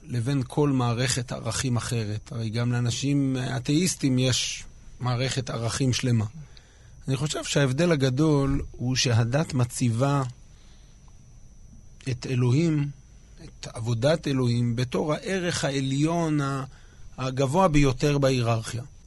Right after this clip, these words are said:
כשאתה אומר, "עבודת האלוהים היא הערך ה-, הגבוה ביותר, והכל, הכל, הכל בטל מ-, מפניו." אז, אה, זאת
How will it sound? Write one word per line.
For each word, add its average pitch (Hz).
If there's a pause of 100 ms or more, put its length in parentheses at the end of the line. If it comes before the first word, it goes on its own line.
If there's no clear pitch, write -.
(160)
כשאתה 123
אומר, 135
"עבודת 123
האלוהים 135
היא 151
הערך 170
ה-, 135 (880)
הגבוה 135
ביותר, 120
והכל, 156
הכל, 151
הכל 135
בטל 131
מ-, 127 (120)
מפניו." 123 (1120)
אז, 120
אה, 127 (720)
זאת -